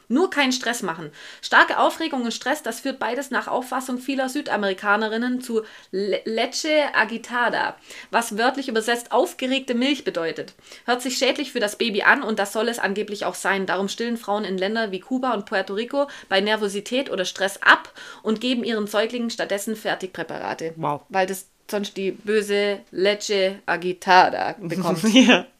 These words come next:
Speaker 2: Mein armes Kind hat nur so eine Letsche gekriegt. <laughs>
Speaker 1: Meine kriegt
Speaker 2: Und
Speaker 1: auch nur Letsche. <laughs> Letsch-, letschige Letsche.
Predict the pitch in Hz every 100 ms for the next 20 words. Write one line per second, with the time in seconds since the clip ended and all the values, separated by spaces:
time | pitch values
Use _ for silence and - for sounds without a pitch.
0 | _ _ 175 160 160 165 - 196 170 180
1 | 185 202 139 139 135 151 - 156 156 -
2 | 175 - 196 196 196 226 440 466 415 427
3 | 370 381 381 381 349 370 - 381 403 -
4 | - - 302 202 202 220 214 208 240 214
5 | 202 196 196 202